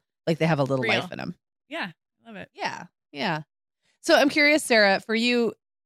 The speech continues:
Speaker 1: do these, um, do these inspiring spaces, like, the things that you find your brain coming back to again and again,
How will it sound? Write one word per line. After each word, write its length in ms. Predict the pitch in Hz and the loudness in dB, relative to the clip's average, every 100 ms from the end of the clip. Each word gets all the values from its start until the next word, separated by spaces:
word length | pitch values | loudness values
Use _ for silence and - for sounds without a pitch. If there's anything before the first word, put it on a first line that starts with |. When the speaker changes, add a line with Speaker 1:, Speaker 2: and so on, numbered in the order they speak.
| _ _ _ | _ _ _
Speaker 1:
do 160 | 202 254 | -6 -2
these, 380 | 262 302 - - _ _ _ | 0 -2 -4 -16 _ _ _
um, 760 | 208 226 226 208 190 175 165 - _ _ - - 208 | -10 -2 2 2 2 0 -2 -8 _ _ -20 -12 -4
do 100 | 247 | 0
these 160 | 294 339 | 0 0
inspiring 600 | 320 - 240 247 240 233 | -4 0 2 4 4 0
spaces, 380 | - 208 214 208 | -2 -4 -2 -6
like, 120 | 196 | -8
the 60 | |
things 360 | 180 202 214 214 | -6 -6 -4 -4
that 80 | 220 | -4
you 80 | 185 | -2
find 240 | 175 175 | 0 0
your 80 | 165 | -2
brain 260 | 156 156 | -2 -2
coming 200 | 160 165 | -2 -2
back 180 | 156 151 | 0 0
to 100 | - | -2
again 220 | 156 156 | 0 0
and 80 | 151 | 0
again, 240 | 147 147 | 0 -2